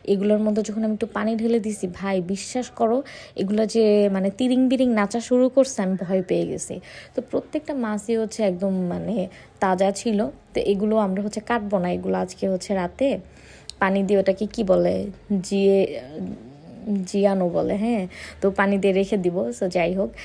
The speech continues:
তো এই মাছগুলো আসলে কে পাঠিয়েছে জানো তোমরা? পাঠানোর মতো কেউ নেই, but খাওয়ার মতো অনেক লোক আছে আমাদের ফ্যামিলিতে, আহ, আমাদের আশেপাশে, but মাছ পাঠাবে এরকম কোনো লোক নাই। মানে খাইতে ডাকবো, সবাই চলে আসবে খাওয়ার জন্য।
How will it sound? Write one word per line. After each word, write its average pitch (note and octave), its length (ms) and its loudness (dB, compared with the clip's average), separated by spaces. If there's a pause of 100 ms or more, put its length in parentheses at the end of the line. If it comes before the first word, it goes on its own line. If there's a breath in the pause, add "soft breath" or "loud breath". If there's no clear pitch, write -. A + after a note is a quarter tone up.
(320 loud breath)
তো F#3 380 -2
এই A#3 140 -2
মাছগুলো G#3+ 540 0
আসলে G3+ 460 0
কে A3+ 140 0
পাঠিয়েছে G3 540 -4
জানো G3 280 -2
তোমরা? F#3+ 400 -4 (440 loud breath)
পাঠানোর C4+ 420 2
মতো B3 300 2
কেউ A#3 180 2
নেই, F#3+ 140 2
but F#3+ 200 0
খাওয়ার G#3+ 300 0
মতো G#3+ 240 0
অনেক G3 240 0
লোক E3+ 160 0
আছে F3+ 220 -6
আমাদের E3+ 300 -4
ফ্যামিলিতে, F3 600 -4 (400 loud breath)
আহ, - 80 -4
আমাদের F#3 380 0
আশেপাশে, F3+ 560 -2
but D4 160 -6 (200)
মাছ G#3 520 0
পাঠাবে G#3+ 360 0
এরকম F3+ 320 -2
কোনো F3+ 220 -2
লোক F3 280 0
নাই। E3+ 220 -6
মানে F3+ 220 -4
খাইতে G3 360 0
ডাকবো, G#3 300 0
সবাই G#3+ 360 2
চলে F#3+ 260 0
আসবে F3+ 220 -2
খাওয়ার F3 380 -6
জন্য। F3 300 -6